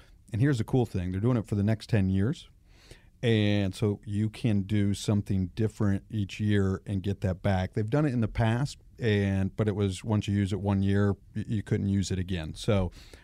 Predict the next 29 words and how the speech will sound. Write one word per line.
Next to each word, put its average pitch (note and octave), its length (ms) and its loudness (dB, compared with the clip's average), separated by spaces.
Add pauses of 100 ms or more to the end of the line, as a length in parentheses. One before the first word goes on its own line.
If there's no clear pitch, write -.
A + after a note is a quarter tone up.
(140)
I G#2 40 0
mean, F#2 160 2
windows G2+ 340 4
and F#2 140 2
doors G#2 640 4
or F#2 140 0
windows, G#2 640 2
uh, G2 680 0
I G#2 40 -2
know F#2+ 160 2
there's F2+ 180 -2
a F2+ 80 -6
six - 240 -2
hundred G#2+ 380 2
dollar, G2 440 4
uh, F#2+ 280 2
tax G2 320 -2
credit. G2 400 0 (420)
Uh, F2+ 100 -4
doors G2+ 400 2
have G2 300 -2
something, G2 380 0
I F#2 40 0
can't F#2+ 200 -6
remember F#2+ 240 0
exactly F#2+ 400 -4
what G2 240 -2
it G2+ 100 -2
is. G#2 360 2